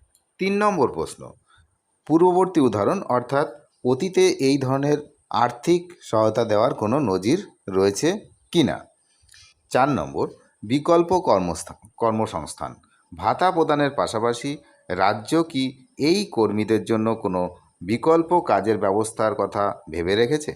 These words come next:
বা ভেবেছে? ওনারা কি বাড়িতে বসে বসে টাকা পাবেন? সবথেকে বড় প্রশ্ন এটাই যে ওনারা কি বাড়িতে বসে বসে টাকা পাবেন?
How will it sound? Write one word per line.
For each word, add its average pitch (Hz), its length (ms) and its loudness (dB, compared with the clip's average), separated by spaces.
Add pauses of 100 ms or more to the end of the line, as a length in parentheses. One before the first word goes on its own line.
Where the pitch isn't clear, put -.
(140)
বা 95 120 -2
ভেবেছে? 107 520 -4 (920)
ওনারা 139 300 2
কি 143 140 -4
বাড়িতে 98 380 0
বসে 95 300 -2
বসে 156 240 0
টাকা 156 240 0
পাবেন? 160 300 -6 (640)
সবথেকে 170 680 -2
বড় 120 360 2
প্রশ্ন 139 380 -2
এটাই 127 520 -2 (140)
যে 113 240 -2
ওনারা 123 380 2
কি 135 280 -4
বাড়িতে 117 600 0
বসে 101 340 -2
বসে 123 380 0
টাকা 117 320 2
পাবেন? 120 400 0